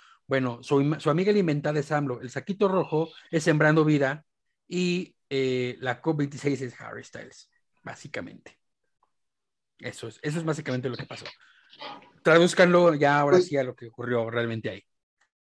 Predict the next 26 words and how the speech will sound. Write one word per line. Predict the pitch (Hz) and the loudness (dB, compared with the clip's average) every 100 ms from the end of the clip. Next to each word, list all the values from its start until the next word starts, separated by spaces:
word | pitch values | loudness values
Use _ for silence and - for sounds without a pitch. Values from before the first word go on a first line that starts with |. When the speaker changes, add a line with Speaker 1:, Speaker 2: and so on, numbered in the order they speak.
| _ _ _ _ - - - _ | _ _ _ _ -20 -20 -20 _
Speaker 2:
A | 143 | 10
ver, | 151 160 | 12 12
de | 156 | 12
reuniola | 147 151 160 175 185 196 214 208 | 12 12 10 8 10 10 10 8
a, | - 117 | 4 -4
a | - 120 | -2 0
realidad | 123 123 123 123 135 139 123 | 2 4 2 2 2 4 4
es, | 120 - - - _ _ - - - _ _ _ _ _ _ | 2 0 -14 -20 _ _ -20 -20 -20 _ _ _ _ _ _
México | 151 175 196 202 180 | 6 6 8 4 6
tiene | 156 | 4
ese | 151 160 | 4 0
programa | - 127 123 127 135 139 135 | 0 0 2 2 2 0 0
de | 113 | -2
reforestación | 113 - 110 107 - - - 120 117 127 | -4 -8 -8 -4 0 0 0 0 0 0
bastante | 117 113 - 120 135 | -6 -8 -8 -6 -4
deficiente | 127 - 98 - 107 110 | -4 -6 -6 -4 -4 -4
y | 113 | -4
bastante | 101 - 113 123 | -4 -8 -10 -10
criticable | - 101 104 113 120 | -10 -10 -4 0 0
por | - 107 | -2 -6
mil | 113 117 | -4 -6
razones | 120 120 113 - - | -6 -6 -10 -12 -20
que | - | -14
probablemente | 98 113 120 117 117 | -6 -4 -4 -6 -8
les | 117 | -10
explique | 120 120 120 123 | -8 -8 -8 -12